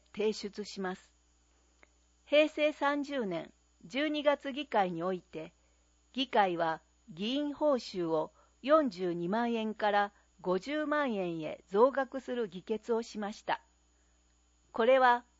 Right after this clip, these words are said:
議員年金が廃止され、退職金もない中であっても、若い世代の立候補を促すために行ったものですが、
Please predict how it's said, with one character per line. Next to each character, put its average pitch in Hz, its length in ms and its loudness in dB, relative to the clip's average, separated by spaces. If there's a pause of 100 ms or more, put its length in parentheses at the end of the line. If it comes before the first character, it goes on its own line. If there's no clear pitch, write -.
(160)
議 208 200 -4
員 277 200 -2
年 277 240 2
金 180 260 -8
が 160 140 -4
廃 202 280 0
止 214 200 -12
さ 202 200 0
れ、 196 220 2 (460)
退 247 200 2
職 277 320 -6
金 269 240 -4
も 262 100 0
な 277 180 0
い 240 80 -2
中 202 280 -4
で 170 120 -4
あ 190 60 -2
っ 196 40 -10
て - 220 -10
も、 160 260 -8 (540)
若 240 360 2
い 262 80 -2
世 196 240 -6
代 220 240 2
の 214 200 -2
立 185 320 -10
候 285 220 4
補 180 260 0
を - 80 -6
促 233 320 -2
す - 120 -20
た 180 120 -4
め 170 140 -4
に 156 200 -10 (100)
行 226 220 -4
っ 220 260 0
た 214 120 -2
も 208 120 0
の 214 140 -2
で 170 120 -6
す - 160 -12
が、 156 200 -6